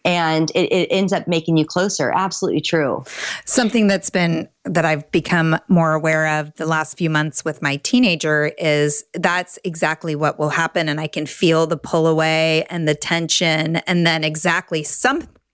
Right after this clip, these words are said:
Speaker 2: incident occurs. And it's almost as if the metaphorical wall that she's built gets a, an, a, like, cracks open so that
Speaker 1: Mm-hmm.
Speaker 2: she can then step back into relationship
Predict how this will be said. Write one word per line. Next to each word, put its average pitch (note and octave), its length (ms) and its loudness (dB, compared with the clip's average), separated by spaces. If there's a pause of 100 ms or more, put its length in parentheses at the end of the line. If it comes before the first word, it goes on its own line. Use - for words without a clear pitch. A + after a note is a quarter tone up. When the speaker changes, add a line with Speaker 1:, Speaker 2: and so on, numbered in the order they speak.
(160)
Speaker 2:
incident C3+ 760 0
occurs. C3+ 720 0 (440)
And G3+ 140 2
it's G3+ 180 -2
almost A#3 400 0
as G#3+ 200 2
if F#3 320 0
the F#3 100 -2
metaphorical F3 880 0
wall E3 480 0
that C#4+ 220 0
she's A3+ 340 2
built G#3 600 0 (420)
gets G3+ 280 0
a, D#3+ 120 -2 (240)
an, F3+ 100 -4 (300)
a, D#3 60 0
like, - 260 -2
cracks - 360 -4
open C4+ 600 0
so G3 240 2
that E3+ 140 0
Speaker 1:
Mm-hmm. E3 120 2
Speaker 2:
she A3 540 2
can F#3+ 180 2
then E3 240 0
step - 460 -2 (160)
back D#3 360 -4 (100)
into D#3 800 -4
relationship C3+ 880 0